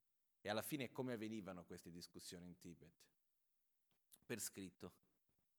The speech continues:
Quindi l'Amazon K scriveva un libro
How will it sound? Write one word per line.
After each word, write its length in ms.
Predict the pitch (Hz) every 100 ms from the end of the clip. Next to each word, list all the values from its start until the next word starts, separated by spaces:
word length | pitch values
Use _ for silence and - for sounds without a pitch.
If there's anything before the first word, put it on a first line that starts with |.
| _ _ _ _ _ _
Quindi 180 | - 90
l'Amazon 360 | 95 98 - 95
K 300 | 117 117 -
scriveva 420 | - 113 110 110
un 140 | 113 107
libro 580 | 104 104 101 120 -